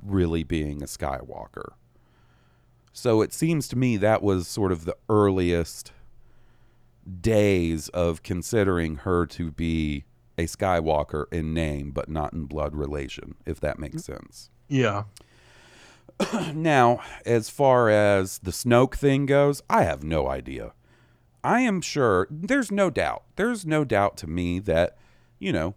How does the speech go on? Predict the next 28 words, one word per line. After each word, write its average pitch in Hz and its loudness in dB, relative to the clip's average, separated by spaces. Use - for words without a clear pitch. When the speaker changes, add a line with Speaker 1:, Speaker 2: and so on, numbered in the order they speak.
Speaker 1:
when 101 2
J 110 2
J 107 2
was 95 0
making 90 0
episode 107 -2
seven, 120 0
he 151 -2
had 113 4
at 107 0
least 120 0
ideas 90 0
of 73 -8
what 80 -4
he 92 -6
would 76 -4
do 80 -4
with 67 -8
the 71 -8
next - -14
movie. - -14
Speaker 2:
Right. 113 0
Speaker 1:
But 143 2
I 107 -4
don't 131 4
think 107 0
he 107 -2
necessarily 80 -2